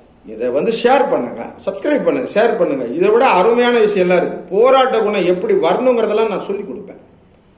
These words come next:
அதை கடைபிடித்தாருன்னா முதல்வர் ஆகிறது வந்து சாதாரண விஷயம். அடுத்த வீடியோல இதை விட சிறப்பா பார்ப்போம்.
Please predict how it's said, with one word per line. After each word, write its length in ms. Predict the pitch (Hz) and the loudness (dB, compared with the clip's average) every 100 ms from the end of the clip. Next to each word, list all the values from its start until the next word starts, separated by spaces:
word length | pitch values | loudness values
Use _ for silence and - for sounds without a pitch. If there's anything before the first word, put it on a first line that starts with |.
| _ _ - | _ _ -12
அதை 200 | 131 147 | -6 -4
கடைபிடித்தாருன்னா 1160 | - 190 269 254 220 180 190 185 226 247 - - | 0 2 4 2 2 2 2 2 2 0 -4 -6
முதல்வர் 500 | 151 208 269 247 220 | 0 2 4 4 4
ஆகிறது 300 | 202 185 180 | 4 2 0
வந்து 200 | 208 202 | 0 -2
சாதாரண 600 | - 175 208 214 202 165 | 0 0 2 2 2 -2
விஷயம். 360 | 131 - - - - _ _ _ _ _ _ _ _ - | -4 -8 -14 -18 -20 _ _ _ _ _ _ _ _ -6
அடுத்த 260 | 170 - | -2 2
வீடியோல 380 | 208 214 214 185 | 2 4 2 2
இதை 140 | 165 185 | 2 2
விட 140 | 196 | 0
சிறப்பா 440 | 190 180 170 151 | 0 0 0 0
பார்ப்போம். 540 | 147 127 170 - - | -2 -2 -2 -4 -8